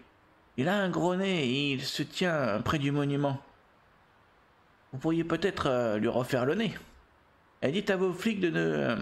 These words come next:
plus venir me casser les pieds, hein. Les poubelles sont désormais, euh, sous ma juridiction. En même temps, euh, oh. Avec une boîte de paprika, tu fais pas ta loi, hein. Ok, donc du coup, euh, vaut mieux passer par l'entrepôt. Et il y en a un, il, il, tenir une embuscade ici, donc celui-là.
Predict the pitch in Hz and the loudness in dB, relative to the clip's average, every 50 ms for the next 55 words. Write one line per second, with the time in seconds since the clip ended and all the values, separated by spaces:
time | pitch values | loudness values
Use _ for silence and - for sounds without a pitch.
0 | - - - - - - - - 190 170 180 196 196 175 170 - 170 160 - 170 | -6 -10 -12 -16 -18 -6 -4 -2 0 0 2 2 0 0 0 0 -2 0 0 0
1 | 143 151 147 - - 175 165 151 135 120 123 131 131 131 - 147 156 180 160 - | 0 0 -2 -2 -2 -2 0 0 2 2 0 0 0 -2 -2 0 0 0 0 0
2 | 147 139 147 147 143 143 135 156 180 180 165 147 117 - - - - 180 170 160 | 0 0 0 0 0 0 0 0 0 0 0 0 0 -2 -4 -4 -2 -2 0 0
3 | 151 151 160 151 151 151 147 - - - - - - - - - - - - - | 0 0 0 0 0 0 -2 -4 -6 -8 -8 -6 -6 -6 -4 -6 -6 -8 -10 -8
4 | - - 98 113 113 - 156 160 156 139 117 113 117 123 127 123 117 113 113 - | -4 -2 0 0 0 0 0 0 2 2 2 2 2 2 2 2 0 -2 -6 -10
5 | - - - - _ _ _ _ _ _ _ _ _ - - - - 127 127 120 | -14 -16 -18 -20 _ _ _ _ _ _ _ _ _ -16 -10 -6 -2 -2 0 0
6 | 123 120 - 113 107 - 120 117 - 190 - - 139 - 120 - 139 135 - 131 | 0 0 0 -2 0 -2 -2 -2 -2 -2 -2 -2 -4 -4 -2 -2 -2 -2 0 0
7 | 131 139 135 131 123 127 147 - - - - _ _ _ _ _ _ _ _ _ | 0 0 0 0 -2 -2 -4 -6 -12 -20 -20 _ _ _ _ _ _ _ _ _
8 | _ _ _ - 190 190 - 226 196 180 165 160 165 185 170 - - 185 190 180 | _ _ _ -6 -4 -2 0 0 0 0 0 0 0 -2 -2 -2 0 0 0 0
9 | 208 - - 185 135 123 120 120 123 123 131 139 160 190 196 196 185 - - 190 | -2 -2 -2 0 0 2 2 2 2 2 2 2 2 0 0 0 0 0 0 0
10 | - 160 165 160 151 - 156 151 151 160 160 160 208 220 - - - - _ _ | 0 0 0 0 0 -2 -4 -2 0 0 0 0 -2 -8 -12 -14 -20 -20 _ _
11 | _ _ _ _ _ _ _ _ _ _ _ _ _ _ _ - 147 165 175 - | _ _ _ _ _ _ _ _ _ _ _ _ _ _ _ -2 -2 0 0 0
12 | 165 143 131 139 156 170 180 - - - 139 131 - 151 - 98 - - - 143 | 0 0 0 0 0 0 0 -2 -2 -2 -2 -2 -2 -4 -6 -8 -8 -4 -2 0
13 | 151 170 151 127 135 151 151 143 147 135 - - - 240 147 143 131 - - - | 0 2 2 0 0 0 0 -2 -2 -2 -2 -2 -2 -2 -2 -2 -4 -4 -4 -4
14 | 117 - - - - 123 - - - - 135 - - 113 - | -4 -6 -6 -10 -12 -14 -14 -8 -4 -2 -2 -2 -2 -4 -8